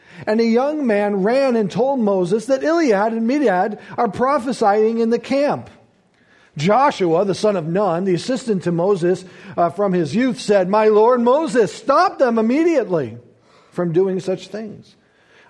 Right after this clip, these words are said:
Verse twenty-nine, but Moses said to him, "Are you jealous for my sake?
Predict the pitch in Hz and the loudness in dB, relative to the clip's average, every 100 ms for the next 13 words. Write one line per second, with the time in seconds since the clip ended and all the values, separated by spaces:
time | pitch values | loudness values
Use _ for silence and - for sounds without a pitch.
0 | - 143 143 170 165 160 156 170 143 143 | -6 -4 -4 -6 -4 -2 -2 -2 -4 -2
1 | 165 175 170 - 190 214 196 202 180 147 | -2 -2 -2 -4 -2 -2 0 -2 -2 -4
2 | 113 92 90 _ _ _ _ _ _ - | -6 -10 -16 _ _ _ _ _ _ -4
3 | 185 202 147 202 240 240 - 220 214 254 | -2 -2 -2 -2 -2 -4 -6 -6 -4 -6
4 | - 285 302 349 - | -6 -6 -6 -10 -18